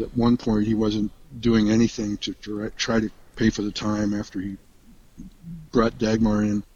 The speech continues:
And so they, they tried to seize all the equipment that we had <laughs> at the studio. They were, the studio people were friends of mine, so I was able to get my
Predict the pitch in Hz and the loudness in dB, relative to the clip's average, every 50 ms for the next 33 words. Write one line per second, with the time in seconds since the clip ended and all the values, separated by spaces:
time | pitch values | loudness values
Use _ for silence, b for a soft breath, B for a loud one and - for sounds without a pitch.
0 | _ - - - - 127 123 113 - 131 117 113 110 113 110 113 107 - - - | _ -14 -12 -4 0 2 4 4 6 8 6 8 8 6 6 6 4 2 -2 -14
1 | - 123 117 104 104 - - - - 127 117 113 107 107 - - - 120 113 113 | -6 0 2 2 0 0 -2 -2 2 4 4 4 6 6 4 4 6 6 6 6
2 | 110 101 110 101 101 98 101 101 98 - - 117 107 - 113 98 92 - - - | 6 4 4 0 0 0 0 -2 -2 -2 -4 -6 -4 -4 -6 -8 -8 -10 -16 -20
3 | B B B B B B B B B B - 135 127 139 120 110 120 123 123 113 | B B B B B B B B B B -2 2 4 6 6 6 6 6 4 4
4 | 117 - - - - - - - - - 104 - - - - - - - 139 131 | 4 2 0 -4 -4 -4 -6 -6 -6 -4 -4 -2 -2 0 2 4 6 8 8 8
5 | - 120 117 104 107 110 - B B B B B B B B - 143 147 147 139 | 8 4 4 2 -2 -6 -10 B B B B B B B B 6 8 10 10 12
6 | 127 120 120 - b b b b b b b b b b 131 - - - 170 165 | 12 10 8 6 b b b b b b b b b b 2 4 6 8 10 12
7 | 151 131 120 - 135 127 120 113 110 107 - - - 127 127 127 123 120 110 104 | 12 10 10 10 10 10 10 10 8 6 4 6 8 8 8 8 8 6 4 4
8 | 104 104 - 117 113 117 127 120 110 120 117 113 110 104 101 110 113 131 120 110 | 4 2 0 2 2 4 4 6 6 6 6 8 6 4 4 4 2 2 4 4
9 | 110 110 110 | 4 4 2